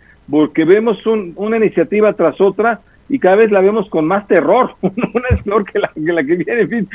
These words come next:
las dos muy difíciles las que vienen. Eh, y obviamente, pues puede ser realmente un monto enorme para un gobierno que requiere dinero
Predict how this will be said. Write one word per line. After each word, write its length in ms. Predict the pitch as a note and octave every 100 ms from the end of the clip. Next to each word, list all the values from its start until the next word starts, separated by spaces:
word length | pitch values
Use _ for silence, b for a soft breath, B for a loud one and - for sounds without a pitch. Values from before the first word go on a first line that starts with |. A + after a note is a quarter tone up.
| B
las 120 | F3
dos 180 | G3+ A#3+
muy 120 | B3
difíciles 500 | A#3+ F3 F#3 E3+ C#3+
las 120 | C3 -
que 100 | D3+
vienen. 340 | D3+ C#3 A#2 _ _ _
Eh, 220 | - D3 D#3+
y 120 | E3
obviamente, 680 | G#3+ A#3 G#3+ A3 G3 A#3+ A3
pues 240 | - C#3 -
puede 360 | E3 A#3 G3+
ser 220 | - F#3 F#3
realmente 600 | F#3+ F3+ E3 E3 D3 F#3
un 200 | F3+ E3+
monto 400 | F3 F3 G3 E3
enorme 600 | C#3+ D3+ F#3 F#3+ F#3 G#3 _ _ _
para 160 | B2+ E3
un 80 |
gobierno 360 | E3+ E3 F3 F3
que 80 | C3+
requiere 300 | B2+ E3 F3
dinero 440 | E3 D3+ F3 A3